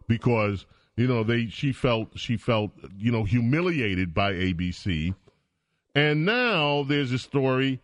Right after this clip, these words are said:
that recalls goes back to how Whoopi got the last name Goldberg,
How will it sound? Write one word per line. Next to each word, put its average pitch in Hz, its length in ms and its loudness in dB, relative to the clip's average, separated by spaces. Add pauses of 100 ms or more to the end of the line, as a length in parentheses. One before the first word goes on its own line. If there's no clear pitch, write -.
(360)
that 127 180 0
recalls 131 800 0 (920)
goes 151 300 2
back 127 300 -2
to 135 80 0
how 131 180 0
Whoopi 139 340 -2
got 147 280 0
the 143 100 0
last 107 360 0
name 92 280 2
Goldberg, 82 760 -2